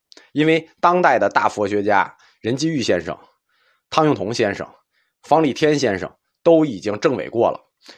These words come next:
这个庐山慧远邀请十八僧俗创立莲社的故事，是净土宗成了气候以后，教内自己编出来的故事。但是另一个传说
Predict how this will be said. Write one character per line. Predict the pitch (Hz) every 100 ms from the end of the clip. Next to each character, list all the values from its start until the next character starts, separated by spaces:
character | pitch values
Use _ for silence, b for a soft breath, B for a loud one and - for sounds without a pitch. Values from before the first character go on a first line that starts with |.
| B _
这 | 165 127
个 | 101 90 - _ _ _ -
庐 | 139 226
山 | 208 185
慧 | 175
远 | 110 76 -
邀 | 180
请 | - 98
十 | - 151
八 | 147 160
僧 | 156 -
俗 | 107 107
创 | 117 - 147 113
立 | 131 110
莲 | 92 85
社 | 127 151
的 | 104
故 | 110 92
事， | 82 - b b b b
是 | - 123 92 - _ _ _ _ _
净 | - 165
土 | 101
宗 | 117 143
成 | - 117
了 | 156
气 | 151 - 262
候 | 139 104
以 | 62
后， | - 92 -
教 | 180 143
内 | 143 127
自 | 143
己 | 90
编 | - 165 175
出 | 87
来 | 57
的 | 69
故 | 95
事。 | - - _ _ b b b b b b
但 | 180
是 | 165
另 | 170 277 214
一 |
个 | 123
传 | - 95
说 | 113